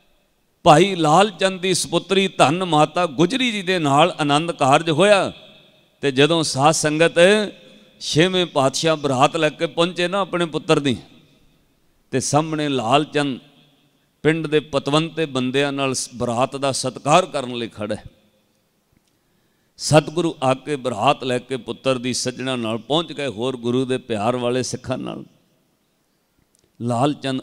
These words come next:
ਅਦਬ ਨਾਲ ਗਲ ਵਿੱਚ ਪਰਨਾ ਪਾ ਕੇ ਅੱਗੇ ਹੋਇਆ,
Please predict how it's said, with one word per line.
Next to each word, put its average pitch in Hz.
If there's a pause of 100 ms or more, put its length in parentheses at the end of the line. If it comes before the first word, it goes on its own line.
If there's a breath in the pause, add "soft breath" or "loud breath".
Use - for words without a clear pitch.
(140)
ਅਦਬ 147
ਨਾਲ 135
ਗਲ 123
ਵਿੱਚ 135
ਪਰਨਾ 120
ਪਾ 101
ਕੇ 104
ਅੱਗੇ 110
ਹੋਇਆ, 110